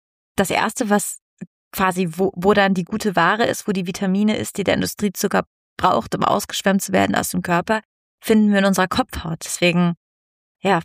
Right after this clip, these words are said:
wenn du das Gefühl hast, deine Haare wachsen nicht so schnell, es kann ganz viel mit dem Industriezucker zu tun haben. Und Nahrungsmittel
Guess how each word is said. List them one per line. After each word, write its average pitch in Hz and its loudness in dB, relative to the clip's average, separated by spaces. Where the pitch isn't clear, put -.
wenn 190 0
du 190 -4
das 202 0
Gefühl 208 2
hast, 202 2
deine 202 -2
Haare 214 0
wachsen 214 -4
nicht 226 2
so - -8
schnell, 196 4
es - -6
kann 196 0
ganz 214 2
viel 214 0
mit 202 2
dem 196 2
Industriezucker 185 -2
zu - -14
tun 180 0
haben. 170 -2
Und 180 0
Nahrungsmittel 208 2